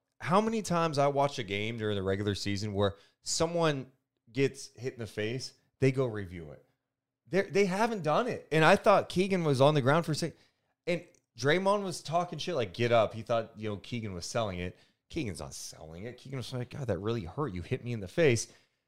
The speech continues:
The official should have taken a look at it. And it's just weird. It's just an interesting thing that I'm watching a little bit.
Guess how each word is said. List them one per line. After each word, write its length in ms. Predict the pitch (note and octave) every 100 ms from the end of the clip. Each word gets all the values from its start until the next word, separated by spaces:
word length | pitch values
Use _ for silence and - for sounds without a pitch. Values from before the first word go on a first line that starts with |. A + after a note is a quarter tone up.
| _ _
The 80 | G3+
official 360 | G#3+ D4 - G#4
should 180 | - F#4+
have 100 | -
taken 240 | G4+ G4+
a 40 |
look 220 | G4 A4+ A4+
at 180 | G4 D4+
it. 160 | - -
And 140 | F#3+ - - _ _ _ _ _
it's 260 | G#3 A3+ A3
just 140 | A3 F#3+
weird. 360 | A3+ C#3 F2+
It's 80 | A2+
just 180 | A3 G3+
an 100 | A3
interesting 500 | G#3+ F#3+ F3 F3 D3+
thing 140 | D3+
that 160 | C#3 B2
I'm 100 | A2+
watching 360 | G#2 F#2 - F#2
a 40 |
little 240 | F2 E2+ D#2
bit. 260 | F2 E2